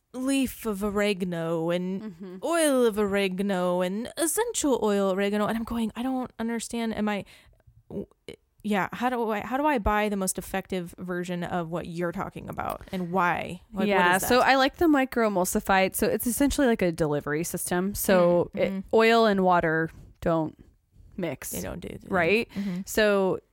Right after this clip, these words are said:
Speaker 2: basically they take a safe surfactant that forms, like, a single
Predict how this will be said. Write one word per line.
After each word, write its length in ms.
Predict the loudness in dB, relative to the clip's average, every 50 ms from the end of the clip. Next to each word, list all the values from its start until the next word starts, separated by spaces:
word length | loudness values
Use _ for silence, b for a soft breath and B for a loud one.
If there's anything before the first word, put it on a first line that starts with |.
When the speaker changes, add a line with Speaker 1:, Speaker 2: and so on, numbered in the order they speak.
| -2 0
Speaker 2:
basically 460 | 0 0 2 0 -2 0 0 0 2
they 160 | 2 0 -2
take 360 | 0 -2 -2 0 -2 -2 -2 -2
a 180 | 0 0 0
safe 280 | 0 0 -2 -2 -2 -2
surfactant 720 | -2 -4 -4 -4 -4 -6 -8 -6 -4 -4 -4 -4 -4 -6 _ -6
that 200 | -4 -4 -4 -4
forms, 540 | -4 -4 -2 -2 -2 -4 -6 -6 -8 -8 -8
like, 160 | -8 -6 -6
a 40 | -8
single 800 | -8 -6 -6 -6 -6 -4 -2 0 0 2 2 0 0 -2 -4